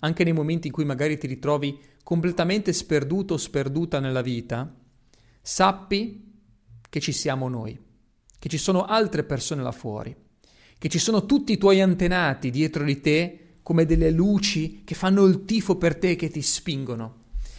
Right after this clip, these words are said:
Perché tu sei la persona che è qui per spezzare le catene, magari anche di tutto il tuo albero genealogico. Tutte persone che sono andate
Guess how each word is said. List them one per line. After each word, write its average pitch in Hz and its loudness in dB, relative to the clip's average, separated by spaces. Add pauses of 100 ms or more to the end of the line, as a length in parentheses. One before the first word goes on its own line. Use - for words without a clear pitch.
(140)
Perché 175 0
tu 269 2
sei 277 2
la - 4
persona 196 0 (320)
che 160 -2
è - -4
qui 185 0
per 165 -4
spezzare 190 -4
le 175 -2
catene, 139 -8 (800)
magari 190 2
anche 202 2
di - -2
tutto 220 -2
il 170 6
tuo 156 0
albero 151 2
genealogico. 131 -6 (560)
Tutte 254 2
persone 226 0
che 208 -2
sono 180 0
andate 170 4